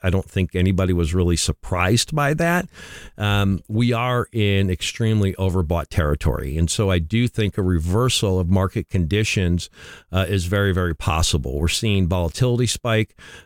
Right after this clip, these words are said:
Uh, the ten-year, uh, treasury is starting to go back up again. So, you know, you have to really question the sustainability of this rally. And so, again,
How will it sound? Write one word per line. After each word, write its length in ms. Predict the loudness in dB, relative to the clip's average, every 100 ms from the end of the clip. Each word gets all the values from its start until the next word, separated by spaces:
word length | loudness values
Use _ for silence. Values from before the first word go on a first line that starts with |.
| -2
Uh, 180 | 0 0
the 100 | 0
ten-year, 400 | 0 2 0 -2 -8 -2
uh, 280 | 0 0 -2
treasury 480 | 0 2 2 0 0
is 60 |
starting 340 | 0 0 0 0
to 60 |
go 160 | 2 0
back 240 | 0 -2 -4
up 160 | -4 -2
again. 400 | 0 0 2 0 -4 -20 -20 -8
So, 400 | -2 0 -2 -4 -2
you 100 | 0
know, 60 |
you 160 | 2 0
have 340 | 0 -2 -2
to 100 | -2
really 440 | 0 0 0 0 -2
question 880 | -6 -2 0 0 -2 0 2 2 0
the 140 | 0 0
sustainability 1300 | 2 -2 -2 0 0 -2 -2 0 2 2 2 0 -2 -2
of 380 | 0 0 0
this 260 | 0 -2 -2
rally. 560 | 0 0 0 -4 -2 0
And 140 | 0
so, 240 | 0 0
again, 320 | 0 0 0